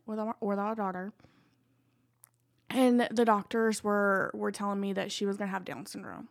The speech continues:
Uh, she had three out of four markers. And they're like, even having one marker, two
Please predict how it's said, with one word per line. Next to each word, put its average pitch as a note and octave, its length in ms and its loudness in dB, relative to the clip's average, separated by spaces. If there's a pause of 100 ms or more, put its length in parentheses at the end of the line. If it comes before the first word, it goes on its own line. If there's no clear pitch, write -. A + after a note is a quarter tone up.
(1160)
Uh, G3+ 320 0 (280)
she A#3+ 260 0
had A3 420 4 (240)
three A#3 480 4
out G3+ 140 2
of G3 100 -4
four A3 220 2
markers. - 760 -6 (560)
And G#3 160 0
they're G3 80 2
like, F#3+ 360 -2 (220)
even B3 200 4
having G#3+ 260 2
one G#3 180 2
marker, F3+ 540 -4 (680)
two A3 420 0